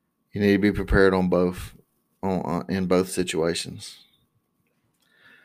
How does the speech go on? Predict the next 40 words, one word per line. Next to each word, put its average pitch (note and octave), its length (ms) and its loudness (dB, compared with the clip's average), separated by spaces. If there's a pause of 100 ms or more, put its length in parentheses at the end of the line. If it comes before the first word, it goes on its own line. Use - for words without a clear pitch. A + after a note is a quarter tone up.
(920)
You G#2+ 240 -6
have - 480 2
to G2+ 100 2
be F2+ 160 2
prepared F2+ 420 0
in E2+ 80 -2
both E2+ 220 -2
situations, E2 680 -8
especially C3+ 360 0
if F#2+ 100 -4
you F2+ 60 -6
have E2 160 -4
your - 100 -14
family. A#1 340 -6
If F2+ 120 -2
it's C3 160 0
just C3+ 300 2
you A2+ 360 4 (420)
and G2 260 0
worse G#2+ 240 4
comes G2+ 240 0
to - 80 -2
worse G2+ 360 2
and F#2 160 -2
you F#2+ 80 -2
just F#2+ 220 -2
wanna G2 200 -2
get F#2+ 240 -4
your, F#2+ 240 -4 (400)
you G2 100 -8
know, F#2+ 300 -2 (200)
you G#2 140 -12
stick - 320 -2
to A#2+ 60 -8
your A2 140 2
faith C3 420 0
and F#2 240 -6 (1040)
lose A#2 340 2
your A#2+ 160 4
head, D3+ 500 4